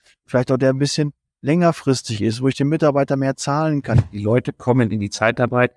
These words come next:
Speaker 2: weil sie auch ein Stück weit wieder leben wollen. Sie haben auch ein Privatleben. Der Ansatz muss heißen, warum ist das damals passiert und welchen Anreiz kann ich denn jetzt wieder schaffen,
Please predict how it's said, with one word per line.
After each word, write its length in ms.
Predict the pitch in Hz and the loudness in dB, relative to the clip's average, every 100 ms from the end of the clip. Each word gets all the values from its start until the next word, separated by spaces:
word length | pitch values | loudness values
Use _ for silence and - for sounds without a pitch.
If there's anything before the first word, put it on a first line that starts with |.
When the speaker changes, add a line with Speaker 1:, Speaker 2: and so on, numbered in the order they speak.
| _ _ | _ _
Speaker 2:
weil 160 | 107 117 | -6 -4
sie 140 | - | -4
auch 120 | 113 | -6
ein 60 | 117 | -6
Stück 380 | - 131 - 117 | -6 -6 -4 -2
weit 180 | 117 | 0
wieder 220 | 113 107 104 | 0 0 2
leben 340 | 117 135 139 | 2 2 0
wollen. 160 | 104 98 | -2 0
Sie 100 | 107 | 0
haben 120 | 107 | 0
auch 100 | - | -2
ein 60 | |
Privatleben. 680 | - 107 107 123 - 101 90 - - - | -14 -2 0 0 0 -4 -4 -6 0 0
Der 120 | - 95 | 0 -2
Ansatz 340 | 127 113 - | 0 -2 -2
muss 180 | 113 - | -6 0
heißen, 300 | 110 113 110 _ - | 0 0 -6 _ -4
warum 260 | 135 139 131 | 0 0 -2
ist 140 | - | -4
das 100 | 120 | 0
damals 380 | 117 117 107 - | 2 4 2 -2
passiert 400 | 104 - - - | -4 -4 -6 -6
und 120 | 117 | -2
welchen 260 | 120 120 - | 0 0 0
Anreiz 380 | 135 123 117 - | 0 0 -2 -4
kann 160 | 120 | -2
ich 120 | 117 | -2
denn 160 | 123 117 | 0 0
jetzt 220 | 117 - | 0 -2
wieder 180 | 117 113 | 0 0
schaffen, 360 | - 165 - | 0 -2 -4